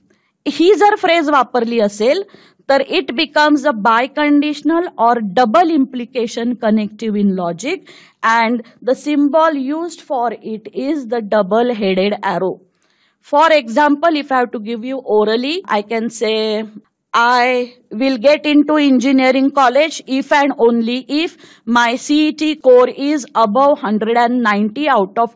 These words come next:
two hundred." I'm, oh, if and only if ज्या क्षणी तुम्हाला दिसलं state-, state-, स्टेटमेंटमध्ये, they have to note that it is an example of biconditional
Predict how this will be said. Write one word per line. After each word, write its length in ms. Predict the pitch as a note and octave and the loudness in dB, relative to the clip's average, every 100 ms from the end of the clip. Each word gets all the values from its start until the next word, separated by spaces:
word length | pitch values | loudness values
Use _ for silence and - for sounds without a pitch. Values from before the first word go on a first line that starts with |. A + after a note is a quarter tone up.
| - | -4
two 120 | A3 G#3 | -2 -2
hundred." 440 | F3+ F3 G#3 - - _ _ _ _ _ _ - | -2 0 -2 -2 -10 _ _ _ _ _ _ -4
I'm, 180 | G3+ G3+ - - | -4 -4 -8 -6
oh, 120 | A3 - | -4 -2
if 200 | C#4+ D#4 | -2 2
and 120 | D#4 | 2
only 280 | D4 C#4+ C#4+ - | 4 2 0 -4
if 100 | A#3 G3+ G#3+ | -10 -6 -4
ज्या 120 | A#3+ | -4
क्षणी 280 | - C#4 C4+ C#4 | -4 -6 -6 -4
तुम्हाला 300 | B3+ B3 B3 | -2 0 -2
दिसलं 400 | A#3 - C4+ D#4+ | -4 -6 -2 -2
state-, 320 | D#4 C#4+ B3 | 0 -4 -4
state-, 500 | - - D4+ A#3+ B3 | -6 -14 -4 -4 -4
स्टेटमेंटमध्ये, 840 | - C4+ A#3+ A#3 C4+ C4+ B3+ C4+ F4 - - _ _ _ | -8 -4 -4 -2 -2 0 0 0 -2 -6 -20 _ _ _
they 80 | A#3 | -2
have 160 | A#3+ A#3 | 0 0
to 100 | B3+ | 0
note 400 | B3+ D4 D#4 A3+ | 2 2 0 -2
that 160 | A3+ A3 A3 | -4 -4 -8
it 120 | F#3+ | -6
is 200 | A#3 G#3 - | -6 -6 -4
an 60 | A3+ | -4
example 680 | G3 F3 G#3 G#3 G#3 G#3+ G#3+ | -6 -6 -2 -2 -2 -2 0
of 220 | D4+ - | 0 -2
biconditional 1040 | F3+ G3 G3+ G#3 A3 G#3 G3+ G#3 B3+ D#4 | -2 2 2 -2 -4 -4 -4 -6 -4 -2